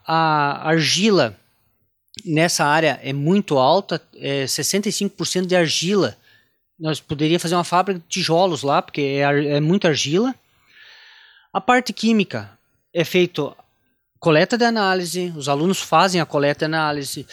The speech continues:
vai para um laboratório, eles interpretam pelo manual a análise e é feita a adubação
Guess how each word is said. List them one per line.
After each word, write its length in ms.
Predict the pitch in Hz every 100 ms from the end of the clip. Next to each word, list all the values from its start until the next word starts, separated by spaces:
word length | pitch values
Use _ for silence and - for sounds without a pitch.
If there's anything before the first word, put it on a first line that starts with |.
| - -
vai 280 | 127 156
para 160 | 180 185
um 80 | 175
laboratório, 840 | 160 151 156 - 160 151 156 147 - - -
eles 320 | 156 170 175 180
interpretam 880 | 220 208 185 175 196 208 156 127 - _ _ _ _ _
pelo 240 | 170 185
manual 600 | 185 165 156 160 185 170 -
a 220 | 143 156
análise 640 | 151 151 156 151 147 160 156 - - - -
e 340 | 175 233 226 -
é 100 | 170
feita 580 | - 175 185 214 208 202 - _
a 680 | - 160 160 165 170 - 170
adubação 760 | 165 175 165 - 180 214 247